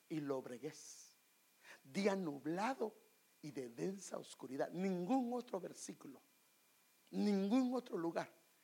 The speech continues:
describe el día del Señor como lo describe Sofonías.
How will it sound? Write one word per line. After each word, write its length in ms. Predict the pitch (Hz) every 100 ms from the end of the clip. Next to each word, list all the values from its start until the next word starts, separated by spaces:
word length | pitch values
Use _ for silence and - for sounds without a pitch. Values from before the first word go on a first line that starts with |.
| - -
describe 800 | 156 165 - - - 220 208 196
el 220 | 156 131
día 240 | 202 233
del 160 | 180 165
Señor 380 | - 135 - - _ _ _ _
como 220 | - 127 123
lo 100 | 117
describe 340 | - 143 127
Sofonías. 640 | 120 - 110 110 - -